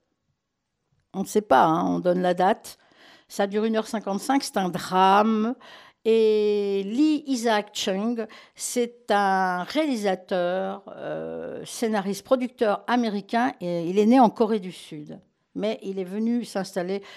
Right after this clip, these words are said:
aux États-Unis très, très, très tôt. Il a quarante-deux ans. Pareil. Ils ont tous la quarantaine quasiment, là, les films qui ont été présentés, euh, à, à la cérémonie des Oscars. Curieux.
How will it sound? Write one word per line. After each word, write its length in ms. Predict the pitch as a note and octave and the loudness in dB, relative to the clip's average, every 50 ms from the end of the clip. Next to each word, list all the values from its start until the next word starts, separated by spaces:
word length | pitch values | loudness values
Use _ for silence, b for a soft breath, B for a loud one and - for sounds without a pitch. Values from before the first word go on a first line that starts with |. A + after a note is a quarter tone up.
| B B B | B B B
aux 60 | - G3 | -10 -8
États-Unis 440 | - - G3 F3+ F3 F#3 G3 G3+ | -2 -2 -2 -2 -2 -4 -6 -8
très, 280 | G3 - - - F3 E3+ | -8 -10 -6 -6 -6 -6
très, 340 | - - _ - - A3 G#3 | -6 -12 _ -10 -8 -8 -8
très 240 | G#3 - - F3+ F3+ | -8 -6 -8 -8 -8
tôt. 320 | - - C4 D#4 E4 D4+ | -4 -4 -4 -2 -2 -4
Il 100 | A3 G3 | -2 -4
a 80 | F#3+ F#3+ | -4 -6
quarante-deux 880 | - - E4+ D#4+ D4+ C#4+ C#4 - - G3+ E3 D#3+ G3 G#3+ G3+ D#3+ D#3+ | -2 -4 -2 0 0 0 0 -2 -6 -8 -6 -6 -8 -6 -6 -6 -6
ans. 160 | E3+ D#3+ E3+ - _ _ _ _ _ _ _ _ _ _ _ | -8 -8 -8 -10 _ _ _ _ _ _ _ _ _ _ _
Pareil. 460 | - F3 D3 D3 E3 D3+ D3 D#3+ F#3 - B B B B B B B | -10 -10 -8 -8 -10 -8 -8 -10 -12 -14 B B B B B B B
Ils 120 | A#3 B3+ D#4 | 0 2 2
ont 100 | D#4 D4 | 2 2
tous 320 | D4+ G4 G#4+ F#4+ - - | 4 4 4 4 4 0
la 100 | D4+ C#4 | 0 0
quarantaine 600 | C#4 - D#4 C#4+ D4 D4 C#4+ - C#4 C#4 C#4 C4+ | 2 2 4 6 6 4 6 4 4 4 4 4
quasiment, 540 | C4+ A#3+ A3 G#3+ - G#3 G3+ G3+ G3+ G#3 G#3 | 4 2 0 0 0 -2 0 0 2 2 2
là, 460 | F#3+ E3 E3 E3 D#3+ D#3 D#3 D#3 D#3 | 0 0 0 0 0 -2 -4 -4 -6
les 120 | D#3+ E3+ | -6 -8
films 280 | E3+ - - A3+ G#3+ A3 | -10 -8 -6 -6 -6 -4
qui 100 | - F#3+ | -6 -8
ont 60 | E3+ | -10
été 260 | D#3 - F3 F3 F#3+ | -6 -8 -6 -2 -2
présentés, 760 | F#3+ - - A3 G3 F3 F#3 F#3 F3+ - - G#3 G#3+ A#3+ A#3+ b b b b b b b b b | -2 0 2 0 2 2 0 0 0 0 0 0 0 0 -2 b b b b b b b b b
euh, 640 | B3+ - E3+ E3 D#3+ D#3+ E3 E3 E3 E3 E3 E3 E3 - | -4 -2 0 0 2 0 0 0 -2 -2 -4 -6 -6 -2
à, 440 | - D#3+ E3+ E3 D#3+ E3+ E3+ F3 D#3+ F3 E3+ E3 _ b b b b b | -2 0 2 2 2 0 0 -4 -6 -8 -12 -16 _ b b b b b
à 80 | F3 E3+ | -4 -4
la 100 | F3+ F3+ | -4 -4
cérémonie 600 | - - A#3+ G#3 G#3+ G#3 G3+ G3 G3 A3 A#3+ A3+ | -2 0 0 2 4 4 4 6 6 6 6 6
des 180 | G#3 F3 E3+ | 4 2 0
Oscars. 640 | F3+ E3+ - - - E3 D3 D#3 E3 E3 - _ _ _ _ _ _ _ _ _ _ _ _ _ | -2 -6 -6 -6 -6 -6 -6 -6 -8 -14 -16 _ _ _ _ _ _ _ _ _ _ _ _ _
Curieux. 480 | - - C#4 C4+ A3 E3+ D3+ D#3 G3 | 0 2 2 2 2 0 -2 -4 -6